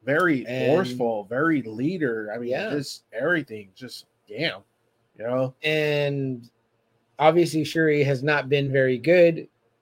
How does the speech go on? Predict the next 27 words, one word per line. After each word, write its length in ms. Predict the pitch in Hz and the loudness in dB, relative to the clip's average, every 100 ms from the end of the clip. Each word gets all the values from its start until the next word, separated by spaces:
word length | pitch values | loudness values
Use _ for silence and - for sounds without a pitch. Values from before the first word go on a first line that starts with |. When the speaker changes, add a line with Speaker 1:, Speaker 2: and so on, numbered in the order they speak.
| _ _ _ | _ _ _
Speaker 2:
you 100 | 143 | -4
know, 200 | 135 131 | 0 0
Speaker 1:
Ah, 40 | 131 | 2
Speaker 2:
throughout 480 | 139 147 170 156 - | 4 8 8 6 2
Speaker 1:
no. 180 | 113 113 | -6 -4
Speaker 2:
in 100 | 139 | -2
her 140 | 139 135 | -2 0
mental 320 | 175 165 165 | -2 -2 -4
state. 360 | - 156 147 | 4 4 4
This 180 | 127 143 | 0 -4
just 200 | - 131 | -4 -6
drives 260 | 117 135 127 | -2 -2 -2
her 100 | 123 | -4
further. 460 | 113 131 120 113 113 - | -2 -2 0 -2 -6 -4
Speaker 1:
Yeah. 260 | 117 104 - | -2 -2 -4
Speaker 2:
We 100 | 143 | -6
see 200 | - 156 | -2 0
her 160 | 147 139 | 2 2
again 260 | 127 151 | 2 2
at 80 | 135 | 2
her 140 | 135 | -4
second 400 | 127 - 202 143 | -2 0 0 0
funeral 480 | 127 139 131 135 131 | -4 -6 -4 -2 -2
in 100 | 123 | -2
this 180 | 123 - | -6 -6
one 340 | 123 156 147 | -2 0 0
movie, 500 | 135 143 123 117 131 | 0 -2 -2 -4 -4